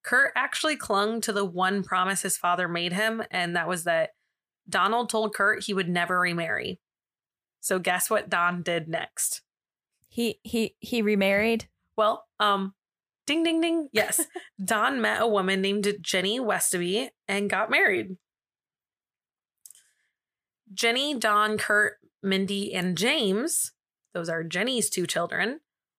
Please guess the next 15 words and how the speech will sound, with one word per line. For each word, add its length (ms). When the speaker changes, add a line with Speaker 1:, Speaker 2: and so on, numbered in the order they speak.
Speaker 1:
all 200
moved 240
into 280
a 40
new 200
home 260
together. 520
And 300
surprisingly, 600
things 280
actually 300
started 380
getting 300
really 240
good. 460